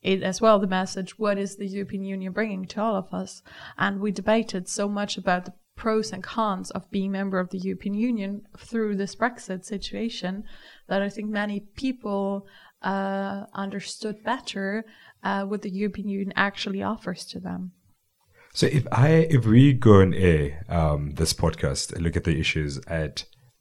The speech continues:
Speaker 2: the University of Oxford, which is one of the most renowned universities in the world, and I think where people can easily theorize and have very intellectual debates about the benefits and the cons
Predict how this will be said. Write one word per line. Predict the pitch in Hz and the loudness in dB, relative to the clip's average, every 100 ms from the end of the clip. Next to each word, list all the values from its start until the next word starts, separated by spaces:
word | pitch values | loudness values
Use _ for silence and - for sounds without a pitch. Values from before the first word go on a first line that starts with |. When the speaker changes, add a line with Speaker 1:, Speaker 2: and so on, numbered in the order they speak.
| - | 2
Speaker 2:
the | 90 | 4
University | 87 85 - 82 | 6 4 4 0
of | |
Oxford, | 76 - - 73 71 | 0 -4 -4 -4 -4
which | 78 - | -4 -2
is | 78 76 | 0 2
one | 78 | 2
of | 80 76 - - - - - | 2 0 -4 -14 -18 -14 -2
the | |
most | 80 76 - | 2 2 0
renowned | 76 78 76 | 0 0 0
universities | 76 73 71 73 73 | -2 -2 -2 -4 -4
in | |
the | 73 | -4
world, | 71 73 71 | -4 -4 -4
and | 73 | -8
I | |
think | 73 78 | -8 -6
where | 76 | -6
people | 71 78 | -6 -8
can | 78 76 | -8 -8
easily | 78 71 78 | -8 -6 -6
theorize | - 80 76 73 71 71 - - - - | -2 -2 -2 -2 -4 -8 -12 -18 -20 -12
and | 82 | -6
have | 82 | -4
very | 76 85 | 2 2
intellectual | 80 76 76 - | 0 -4 -6 -8
debates | 71 69 76 76 | -8 -6 -6 -6
about | 76 73 71 - | -8 -8 -8 -10
the | 67 | -12
benefits | - 76 78 - 69 - 73 | -6 -6 -6 -8 -12 -10 -14
and | 71 69 - - - - | -12 -14 -16 -20 -20 -14
the | - | -12
cons | - - 82 76 78 76 71 | -8 -2 0 -2 -4 -6 -10